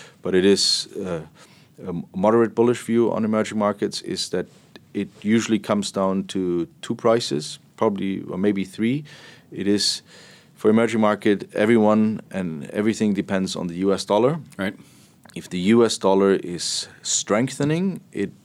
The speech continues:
Speaker 1: becomes a problem for emerging markets. It is not necessarily the,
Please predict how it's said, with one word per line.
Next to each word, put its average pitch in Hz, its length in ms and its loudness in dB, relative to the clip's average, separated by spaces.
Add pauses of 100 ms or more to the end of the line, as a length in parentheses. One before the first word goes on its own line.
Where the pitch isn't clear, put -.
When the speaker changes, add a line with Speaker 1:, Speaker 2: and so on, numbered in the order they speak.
(220)
Speaker 1:
becomes 98 400 -2
a 92 60 -4
problem 90 360 -2
for - 180 -10
emerging 87 380 -10
markets. 117 560 -6 (440)
It 110 140 -2
is 110 140 0
not 113 300 2
necessarily 104 840 2
the, 90 460 -4